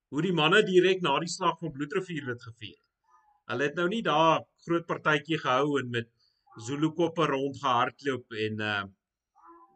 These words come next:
jy weet, um, allerhande <laughs> sulke goed gedoen of sokker gespeel terwyl die ouens nou besig was met Wêreldbeker, daar met 'n paar, ehm, klonkie kloppe, koppe nie. Jy weet, die ouens het dit tog in 'n gewyde atmosfeer. Hulle het 'n,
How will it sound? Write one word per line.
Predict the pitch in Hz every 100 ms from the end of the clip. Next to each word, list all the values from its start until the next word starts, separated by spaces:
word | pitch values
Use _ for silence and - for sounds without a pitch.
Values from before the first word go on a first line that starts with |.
| _ 87
jy | 107 123
weet, | 123 120 127
um, | 117 120
allerhande | 147 180 113 - -
<laughs> | 220
sulke | 208 196 208
goed | 202 190
gedoen | 175 165 156 135
of | - - - -
sokker | - 175 190 170 156 -
gespeel | 170 - - 151 139
terwyl | 139 120 135
die | 139
ouens | 135 131
nou | 131 120
besig | 117 123
was | 123 120
met | 110
Wêreldbeker, | 107 120 113 117 113 123
daar | 104 113
met | 120
'n | 113
paar, | - 120 110 107 _ _ _ _ _ _ _
ehm, | - - 107 104 - _ _ _
klonkie | 147 131 127
kloppe, | 131 135 120 131 - -
koppe | 143 135
nie. | 120 117
Jy |
weet, | 139 147
die | 156
ouens | 180 202
het | 196
dit | 185 185
tog | 190 190
in | 180
'n | 170
gewyde | 127 117 147
atmosfeer. | 143 - 127 - 127
Hulle | 117 117
het | 113
'n, | 110